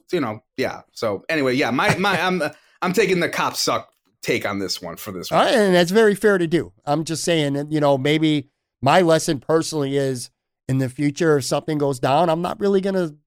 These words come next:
Speaker 2: discuss it much, or I should say pass judgment until things come out, because me, mostly everybody out there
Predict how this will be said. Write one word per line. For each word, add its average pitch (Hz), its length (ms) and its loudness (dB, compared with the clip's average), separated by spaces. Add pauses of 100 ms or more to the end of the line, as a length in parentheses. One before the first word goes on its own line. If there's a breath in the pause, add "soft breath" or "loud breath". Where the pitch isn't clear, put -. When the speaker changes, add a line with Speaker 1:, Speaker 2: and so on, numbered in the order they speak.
(100)
Speaker 2:
discuss 190 460 -2
it 180 80 0
much, 160 360 0 (300)
or 185 140 8
I 175 80 6
should 180 240 -2
say 180 140 0
pass 180 280 2
judgment 170 440 2
until 147 520 0 (400)
things 180 280 2
come 165 180 -8
out, 175 320 2
because 131 560 -2 (400)
me, 170 480 2 (1000)
mostly 160 640 4
everybody 165 520 2
out 180 260 2
there 139 320 -2